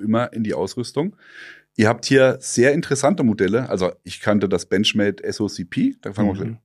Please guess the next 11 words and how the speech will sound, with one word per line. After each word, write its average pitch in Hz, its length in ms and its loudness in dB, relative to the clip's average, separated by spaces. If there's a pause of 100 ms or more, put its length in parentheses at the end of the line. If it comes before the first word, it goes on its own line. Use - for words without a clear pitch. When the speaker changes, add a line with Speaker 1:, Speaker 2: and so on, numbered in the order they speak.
Speaker 1:
springen - 360 -2
wir 95 80 4
dazu 92 260 0
hin. 139 140 -4
Das - 180 -10
war 98 80 2
erst - 160 -6
das - 80 -16
dritte, 127 260 -6
aber, 104 280 -2 (540)
ähm, 101 520 2